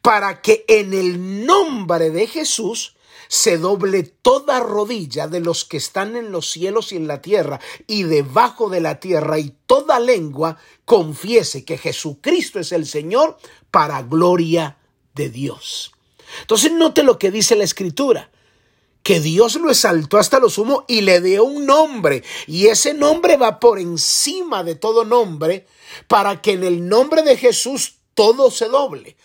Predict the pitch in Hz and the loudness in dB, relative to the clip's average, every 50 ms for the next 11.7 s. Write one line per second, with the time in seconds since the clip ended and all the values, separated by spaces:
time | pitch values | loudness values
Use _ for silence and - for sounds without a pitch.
0 | _ _ _ - 226 214 233 233 - - - 214 196 147 _ - 233 247 240 233 | _ _ _ 0 0 2 2 0 -2 -4 -6 -8 -8 -8 _ -6 -2 2 2 2
1 | 220 208 185 180 175 170 143 - 208 220 226 220 220 214 - - 240 254 254 208 | 2 2 -4 -6 -10 -12 -6 0 0 0 0 0 -6 -8 -4 -2 -2 -2 -2 -4
2 | 160 123 113 95 _ _ - - - _ - 196 202 202 233 220 - - 214 208 | -6 -8 -14 -18 _ _ -20 -20 -20 _ -2 -2 4 4 4 2 4 0 0 0
3 | 214 214 208 185 - - 208 175 151 _ _ 208 214 226 220 220 226 190 151 _ | 0 0 -2 -2 0 0 -2 -2 -4 _ _ -2 -2 -2 -4 -10 -12 -14 -10 _
4 | 214 214 185 151 - - 175 175 190 180 180 _ - 185 165 156 175 190 190 190 | -2 -2 -2 -2 -6 -6 -4 -2 -2 -4 -6 _ -4 -4 -4 -2 -4 -6 -6 -6
5 | 180 - - 180 160 147 143 - 170 208 226 214 185 165 139 - 170 160 - - | -6 -6 -6 -6 -6 -6 -6 -4 -2 -2 -2 -2 -6 -8 -2 -2 -2 -2 -4 -18
6 | - _ - 185 185 196 196 185 185 185 180 175 175 165 170 180 196 196 185 - | -10 _ 0 0 2 2 0 0 -2 -2 -2 -2 -2 -2 -2 -4 -4 -4 -4 -6
7 | - 190 170 _ - 170 156 139 - - 156 131 98 135 143 160 147 - 147 151 | -10 -14 -16 _ -2 -2 -2 -2 -4 -12 -20 -20 _ -8 -6 -6 -4 -4 -6 -8
8 | 143 _ 151 143 143 180 214 208 - - - 190 175 - - - - - _ - | -6 _ -4 -2 0 0 -2 -2 -2 -6 -6 -6 -6 -8 -16 -18 -18 -8 _ -2
9 | 180 170 156 156 147 151 160 165 170 165 175 165 165 156 135 156 151 - 285 254 | 0 0 0 -2 -2 0 0 0 2 4 2 2 2 2 -2 -2 -4 -4 -4 -6
10 | - - _ - 151 - 175 170 160 156 143 135 135 165 285 302 240 151 135 - | -8 -4 _ 0 2 2 2 2 0 -2 -4 -4 -2 0 2 2 2 2 0 -4
11 | - 165 165 - - 185 180 175 170 175 226 240 170 - | -6 -4 -4 -2 -4 -2 0 0 2 4 4 2 2 0